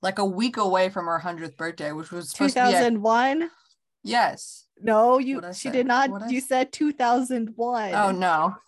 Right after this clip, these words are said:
Speaker 1: God damn it. Hold on. She died on the morning <laughs> of December thirty-first, two thousand. No. <laughs>
Speaker 2: Twenty twenty-one.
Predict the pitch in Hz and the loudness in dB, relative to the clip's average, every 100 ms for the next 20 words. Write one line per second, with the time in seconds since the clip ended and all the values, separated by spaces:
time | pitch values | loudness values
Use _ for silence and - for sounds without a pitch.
0 | 247 247 190 175 185 262 214 - _ _ | -2 0 0 -4 0 2 2 -2 _ _
1 | _ - 247 254 233 214 196 190 220 240 | _ -8 -4 2 4 4 2 0 0 0
2 | 214 214 214 226 - - 202 - _ - | 0 -2 -4 -8 -12 -14 -14 -14 _ -4
3 | 190 180 190 - 220 233 233 226 214 214 | -4 -2 0 2 2 0 0 -2 -4 -4
4 | 196 185 190 - 214 208 - 202 185 180 | -4 -4 -6 -10 -10 -8 -2 0 0 -2
5 | 175 156 - 156 143 139 - - _ _ | -10 -14 -16 -14 -14 -16 -20 -20 _ _
6 | _ 233 - _ - - - - - _ | _ -10 -10 _ -20 -20 -14 -14 -14 _
7 | _ _ _ 254 - _ 214 220 254 262 | _ _ _ -16 -16 _ -8 -8 -6 -2
8 | 262 403 392 302 285 302 | 2 4 6 6 4 4